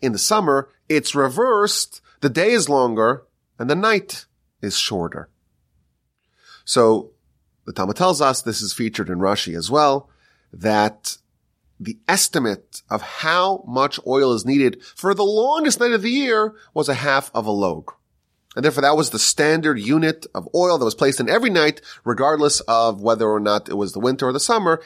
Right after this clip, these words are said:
It's okay if it goes longer than needed, as long as, you know, on the, on the longest night of the year, there is sufficient oil to last the whole night.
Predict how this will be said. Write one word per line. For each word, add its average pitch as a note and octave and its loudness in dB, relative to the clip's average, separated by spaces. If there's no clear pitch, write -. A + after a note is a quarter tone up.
It's - -4
okay G3+ 2
if E3 -2
it D#3+ -4
goes F3 2
longer F#3+ 2
than C#3+ 2
needed, C3 0
as A#2 -2
long D#3 2
as, C3 -2
you B2 2
know, A2+ 6
on G#2 2
the, G#2 2
on G#2+ -2
the G#2+ 2
longest C#3 0
night C#3+ -2
of E3 0
the C3 4
year, D3+ 2
there C3 2
is A#2+ -2
sufficient C3 -6
oil C3 2
to G2+ -8
last A#2+ 0
the A#2 -10
whole D#3 -2
night. G3 0